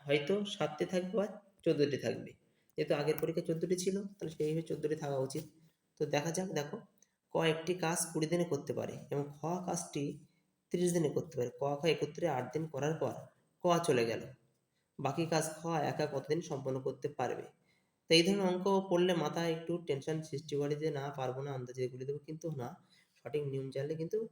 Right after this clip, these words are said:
আপনি অনায়াসে করতে পারবেন। দেখুন আজকের নিয়ম, আর ভুল হবে না। মোট কাজ কুড়ি ও তিরিশের লসাগু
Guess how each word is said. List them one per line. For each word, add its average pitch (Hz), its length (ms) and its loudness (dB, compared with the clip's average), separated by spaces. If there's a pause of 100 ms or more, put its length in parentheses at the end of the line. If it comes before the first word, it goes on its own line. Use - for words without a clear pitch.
(300)
আপনি 147 240 -4
অনায়াসে 135 400 0
করতে 127 240 -2
পারবেন। - 320 -8 (300)
দেখুন 165 400 2
আজকের 156 300 -4
নিয়ম, 151 220 0 (680)
আর 151 200 2
ভুল 131 200 2
হবে 113 180 -2
না। 131 120 -6 (720)
মোট 160 220 4 (100)
কাজ 131 280 0 (840)
কুড়ি 175 240 2 (100)
ও 190 40 6
তিরিশের 170 460 0
লসাগু 156 420 2